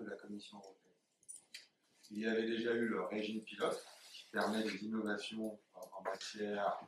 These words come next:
euh, notamment de, de gestion des actifs financiers, euh, avec la technologie de blockchain,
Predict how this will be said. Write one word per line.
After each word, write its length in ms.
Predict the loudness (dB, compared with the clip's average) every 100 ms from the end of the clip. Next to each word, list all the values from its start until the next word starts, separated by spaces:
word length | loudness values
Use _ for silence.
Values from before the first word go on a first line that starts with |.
| -12
euh, 240 | -12 -12 -16
notamment 440 | -20 -18 -12 -12 -12
de, 60 | -20
de 500 | -20 _ _ _ -20
gestion 240 | -20 -18
des 500 | -20 -20 -20 -6 -2
actifs 220 | 0 0
financiers, 500 | -2 -6 -6 -6 -6 -8 -18 _ -20 _ -10 -2
euh, 120 | 0 0 0
avec 580 | 4 4 4 2 -2 -12 -18 -18
la 80 |
technologie 580 | -18 -18 -16 -10 -8 -2
de 280 | 0 0 -4
blockchain, 600 | 0 6 12 12 10